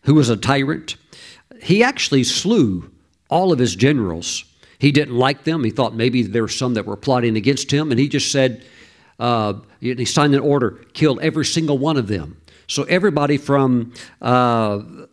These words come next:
the rank of an officer that was a colonel and up, they all got executed. So he killed one hundred and three of his highest ranking,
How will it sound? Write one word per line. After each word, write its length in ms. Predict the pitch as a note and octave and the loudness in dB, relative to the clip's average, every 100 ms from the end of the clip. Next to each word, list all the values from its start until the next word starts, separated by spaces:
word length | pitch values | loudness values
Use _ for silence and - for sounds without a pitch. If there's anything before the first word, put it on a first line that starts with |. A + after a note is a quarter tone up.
| _ | _
the 260 | D3+ D3+ B2+ | -12 -4 0
rank 260 | C#3 D#3 | 2 2
of 100 | C#3+ | 0
an 80 | C3+ | -2
officer 600 | D3+ D#3+ C#3+ C#3 D3+ C#3 | -2 -4 -2 -4 -2 -2
that 180 | C3+ C3 | -2 -2
was 140 | B2+ | -2
a 80 | A#2 | -4
colonel 540 | A#2 - E3+ C#3 A2+ A2+ - _ _ | -4 0 0 2 -2 -6 -14 _ _
and 180 | C#3 C3+ F3+ | -2 0 2
up, 400 | G3+ - - - | 0 0 -10 -10
they 140 | B2+ - | -8 -4
all 400 | D3 A#2 - - | -2 -4 -10 -4
got 220 | A#2+ A2+ - | -2 -2 -6
executed. 800 | C#3 - A#2 - A2+ F2+ - - - - | -6 -6 -8 -4 -2 -2 -6 -14 -20 -12
So 180 | - B2+ | -2 2
he 120 | C3 | 2
killed 340 | C3+ F3 D#3+ | 2 2 2
one 360 | G#2+ G2 D3+ F#3+ | -2 -2 0 -2
hundred 440 | D#3+ D#3+ E3+ E3+ E3 | -2 0 2 2 2
and 200 | A#2+ A2+ | -2 -2
three 460 | C3+ D3 A#2+ G2 G2 - - _ | 0 4 4 4 -2 -12 -20 _
of 140 | - A#2+ | -2 0
his 180 | A#2 - | 0 0
highest 480 | C3+ D3 D3+ - | -2 0 -2 -6
ranking, 720 | A2+ A#2+ D3+ C3+ B2 A2 G2+ | -4 0 0 2 2 0 -4